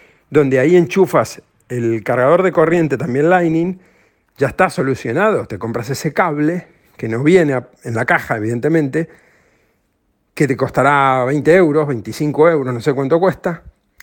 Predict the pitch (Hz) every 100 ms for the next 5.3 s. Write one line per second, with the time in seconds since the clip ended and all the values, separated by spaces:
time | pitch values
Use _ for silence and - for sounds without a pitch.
0 | - 151 135 214 214 170 123 - - _
1 | _ _ _ _ 123 113 180 196 196 185
2 | 180 180 185 143 113 139 151 220 190 143
3 | 120 165 196 180 180 208 196 _ _ _
4 | _ _ _ _ _ - 208 165 226 214
5 | 202 170